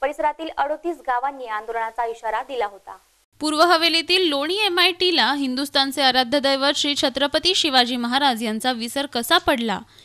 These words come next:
Speaker 2: यासाठी पूर्व हवेलीत अडतीस गावातील मराठा आणि इतर सर्व धर्मातील ग्रामस्थ उपस्थित असताना यावेळी पोलीस बंदोबस्तात मंगेश कराड हे मोर्चाच्या ठिकाणी पोहोचले. संत महात्म्यांच्या जगाला हेवा वाटेल असे घुमूट बनवण्यात आले आहे.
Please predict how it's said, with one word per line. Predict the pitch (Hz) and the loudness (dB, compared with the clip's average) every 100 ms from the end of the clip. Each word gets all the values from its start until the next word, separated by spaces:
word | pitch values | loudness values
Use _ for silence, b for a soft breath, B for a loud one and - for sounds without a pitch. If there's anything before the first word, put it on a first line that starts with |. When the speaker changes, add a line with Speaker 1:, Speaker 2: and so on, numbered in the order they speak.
| b b | b b
Speaker 2:
यासाठी | 285 330 349 349 | 4 6 6 4
पूर्व | 381 349 330 359 | 2 0 0 2
हवेलीत | 359 370 359 320 359 - | 2 2 0 0 -2 0
अडतीस | 277 - 427 480 | 0 2 2 4
गावातील | 415 349 330 381 427 | 6 6 6 2 2
मराठा | 294 254 285 302 | 4 6 6 4
आणि | 277 - 262 311 | 0 2 2 0
इतर | 277 269 359 | -2 2 2
सर्व | 415 392 320 370 | 4 2 4 4
धर्मातील | 359 320 311 311 359 | 4 4 2 2 0
ग्रामस्थ | 311 247 220 269 - 269 | 0 0 0 -2 -2 -2
उपस्थित | 247 240 220 247 277 247 | -2 -2 -4 -4 -2 -2
असताना | 247 - 277 277 320 440 b b | -4 -2 -4 -2 -4 -4 b b
यावेळी | 262 247 254 285 | 2 4 4 2
पोलीस | 277 262 269 294 | 2 -2 0 -2
बंदोबस्तात | 285 294 320 330 339 - 254 269 | -2 -2 -2 -2 -2 0 2 2
मंगेश | 277 277 311 403 | 2 2 2 2
कराड | - 320 330 254 | 2 4 4 4
हे | 262 311 | 2 0
मोर्चाच्या | 269 247 240 330 381 | 0 -2 0 0 0
ठिकाणी | 381 320 240 233 311 | 0 0 0 -2 -4
पोहोचले. | - 277 226 - 208 214 - | -4 -2 -2 -4 -8 -10 0
संत | 320 320 403 | 2 4 4
महात्म्यांच्या | 427 339 302 311 339 359 392 | 6 6 6 4 2 2 2
जगाला | 370 294 247 277 294 320 | 4 4 4 4 4 2
हेवा | 277 240 269 | 0 2 2
वाटेल | 311 247 240 240 - | 4 2 0 -6 -6
असे | 220 269 | -4 -4
घुमूट | 233 262 247 277 | -2 0 0 -2
बनवण्यात | 254 226 214 214 208 | -2 -2 0 -2 -2
आले | 202 196 | -4 -4
आहे. | 208 208 - | -6 -8 -12